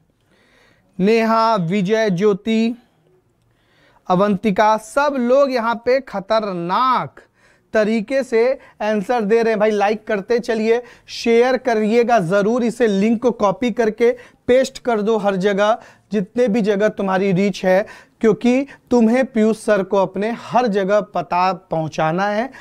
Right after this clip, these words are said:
और बताना है कि पीयूष सर भाई यहाँ पर आपके मेंस की तैयारी करा रहे हैं।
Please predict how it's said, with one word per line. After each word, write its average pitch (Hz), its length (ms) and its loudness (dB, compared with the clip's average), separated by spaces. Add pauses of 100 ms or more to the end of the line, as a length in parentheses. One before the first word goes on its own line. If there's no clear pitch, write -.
(240)
और 359 180 2
बताना 233 500 2
है 233 220 0 (220)
कि 202 80 2
पीयूष 202 360 -2
सर 202 140 2
भाई 170 280 0 (220)
यहाँ 180 320 0
पर 175 340 -4 (320)
आपके 175 400 0
मेंस 185 340 -2
की 190 100 -4
तैयारी 165 580 0 (220)
करा 165 300 2
रहे 147 260 -4
हैं। 120 220 -14